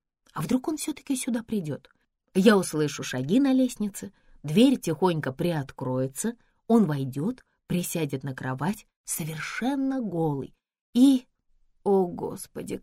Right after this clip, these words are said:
как мне плохо! Вот бы я была как мама, вот бы мне хватало самоуверенности настолько, чтобы не волноваться, что обо мне думают другие.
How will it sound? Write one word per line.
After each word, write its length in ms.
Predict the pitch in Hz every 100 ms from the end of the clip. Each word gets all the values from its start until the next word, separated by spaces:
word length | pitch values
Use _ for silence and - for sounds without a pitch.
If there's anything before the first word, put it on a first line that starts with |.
| -
как 440 | 269 302 277 -
мне 280 | 185 175 180
плохо! 680 | _ 170 160 165 160 - - _ _ _ _ _ _ _ _ _ _ -
Вот 260 | 226 392
бы 160 | 214 165
я 240 | 185 254
была 400 | 220 170 180 247 254
как 300 | - 208 -
мама, 460 | 180 160 147 135 - _ _ _
вот 280 | - 202 320
бы 180 | 180 226
мне 240 | 220 240
хватало 540 | 269 175 190 254 254 220
самоуверенности 1080 | - 190 190 196 175 254 226 156 151 - 156
настолько, 760 | 147 139 - - 320 262 - _ _ _
чтобы 460 | - - 214 226
не 280 | 226 226 262
волноваться, 840 | 269 277 262 269 233 208 151 - 147
что 260 | - 196
обо 240 | 214 180 175
мне 320 | 165 196 277
думают 480 | 185 208 220 220 175
другие. 500 | 185 175 139 123